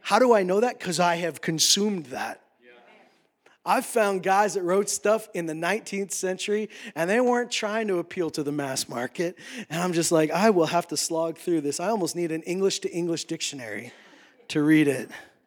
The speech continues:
Speaker 1: But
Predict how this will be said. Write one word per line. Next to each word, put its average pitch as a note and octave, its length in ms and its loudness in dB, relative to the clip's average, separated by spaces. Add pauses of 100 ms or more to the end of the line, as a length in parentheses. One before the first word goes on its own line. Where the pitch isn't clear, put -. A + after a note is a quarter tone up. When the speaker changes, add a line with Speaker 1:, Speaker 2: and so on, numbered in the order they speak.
(2000)
Speaker 1:
But E3 260 0